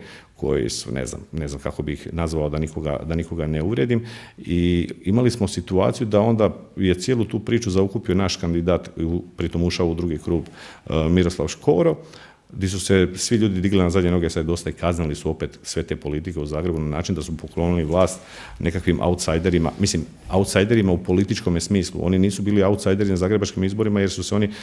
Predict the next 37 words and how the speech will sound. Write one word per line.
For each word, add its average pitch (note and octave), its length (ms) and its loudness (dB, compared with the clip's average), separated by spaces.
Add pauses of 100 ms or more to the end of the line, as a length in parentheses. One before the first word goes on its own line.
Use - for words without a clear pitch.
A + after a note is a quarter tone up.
(140)
za E2+ 100 -4
te F#2+ 140 2
izbore F#2+ 260 2
skoro F#2+ 240 -2
dvanaest E2+ 300 0
godina D#2+ 260 -2
pripremali. - 540 -6 (560)
I D2+ 240 0
udarili F#2+ 460 4
su D#2+ 340 -4 (260)
toliko A2 320 4
žestoko F2+ 400 -2
i F2 100 -2
toliko F#2 300 0
jako E2 340 2
u D#2 40 -2
smislu F#2 340 -2
medija, E2+ 340 2
financija F2 480 0
i D2+ 40 0
svega F#2+ 260 0
ostaloga F#2+ 380 0
da F2+ 60 0
je F2+ 100 -4
to G#2 80 -2
bilo F#2+ 240 2
nešto F#2 240 -2
nestvarno. F2 520 -2
N-, G#2+ 420 8
nismo B2+ 300 4
to B2 120 0
mogli A2 260 6
ni G#2 180 6
predvidjeti, F#2+ 540 2
tu G2 120 0
njihovu F#2+ 300 2
snagu, G2+ 380 0